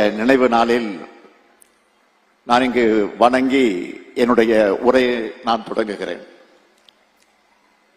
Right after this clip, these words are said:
தலைவர் கலைஞர் அவர்கள் புரட்சியாளர் அம்பேத்கருடைய புகழை எப்படி போற்றினார்? ஒரு பெரிய பட்டியலே இருக்கு, சுருக்கமா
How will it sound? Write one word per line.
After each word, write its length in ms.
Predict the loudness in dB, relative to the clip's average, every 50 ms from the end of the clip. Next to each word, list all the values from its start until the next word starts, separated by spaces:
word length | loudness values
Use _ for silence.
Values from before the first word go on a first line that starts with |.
| _ _ _ _ _ _ _ _ _ _ _ _ _ 0
தலைவர் 360 | 2 4 4 4 4 2 0
கலைஞர் 340 | 0 0 2 2 2 0 2
அவர்கள் 360 | 2 0 0 0 0 0 -2 -4 -6 -12 -18 -20 -20 -20 -20 -20 _ _ _ _ _ _ _ _ _ _ _ _ _ _ _ _ _ _ _ _ _ _ _ _ _ _ _ _ _ _ _ _ _ 0
புரட்சியாளர் 720 | 2 2 2 2 0 -2 0 0 0 2 0 0 0 0 -2 -6 -6 -6 -4
அம்பேத்கருடைய 680 | 0 2 0 0 2 2 2 2 4 2 0 2 2 4 4 4 2 2 0 0 -2
புகழை 320 | 0 2 2 2 2 0 0 -2 -4 -6
எப்படி 260 | -4 0 0 2 2 0 0 0
போற்றினார்? 500 | -2 -2 0 0 -2 0 0 0 -2 -4 -12 -18 -20 -20 -20 -20 _ _ _ _ _ _ _ _ _ _ _ _ _ _ _ _ _ _ _ _ _ _ _ _ _ _ _ _ _ _ _ _ _ _ _ _ _ _ _ _ _ _ _ _ _ _ 0
ஒரு 120 | 2 2 4 4
பெரிய 200 | 2 2 4 2 0 0 -2
பட்டியலே 400 | -6 -4 -2 -4 -2 -2 0 -2 -2
இருக்கு, 260 | -2 -4 -8 -10 -12 -12 -14 -18 -14
சுருக்கமா 380 | -10 -4 -4 -2 0 2 2 2